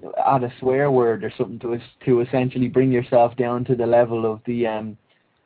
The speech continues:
the collective. And I think that that's incredibly insulting to people, to be honest. Like, I've,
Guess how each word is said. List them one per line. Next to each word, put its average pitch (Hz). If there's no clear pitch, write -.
the 127
collective. 131
And 131
I 143
think 202
that 190
that's 180
incredibly 139
insulting 110
to 98
people, 104
to 110
be 117
honest. 117
Like, 131
I've, 135